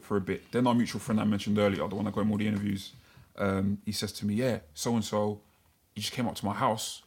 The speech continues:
looking for me, trying to do me something." Now, I look back at his behaviours over the l-, last few years, and he always got very, very paranoid about stuff. Uh, obviously, I take it in, but I don't really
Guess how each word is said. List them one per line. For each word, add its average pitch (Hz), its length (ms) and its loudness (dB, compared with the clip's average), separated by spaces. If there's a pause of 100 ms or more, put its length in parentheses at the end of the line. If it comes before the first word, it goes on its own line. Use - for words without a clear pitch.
looking - 240 -2
for - 100 -8
me, 101 100 -4 (600)
trying 98 160 -2
to 98 40 -2
do 185 100 6
me 226 60 6
something." - 280 -4 (1400)
Now, 104 480 2 (380)
I - 80 -4
look 127 120 4
back - 120 2
at - 80 0
his 101 120 0
behaviours 104 400 0
over 107 160 -4
the 104 60 0
l-, - 300 -6 (340)
last 110 280 0
few 110 120 0
years, 107 180 2
and 104 100 2
he 107 80 0
always 123 280 2
got 110 120 -2
very, 110 180 2
very 104 180 2
paranoid 107 380 4
about 71 200 -4
stuff. - 320 -10 (1160)
Uh, 101 120 -10 (140)
obviously, 139 220 2
I - 40 0
take 127 220 0
it 120 80 0
in, 107 140 4
but 104 100 2
I 98 40 0
don't 107 180 2
really 104 320 0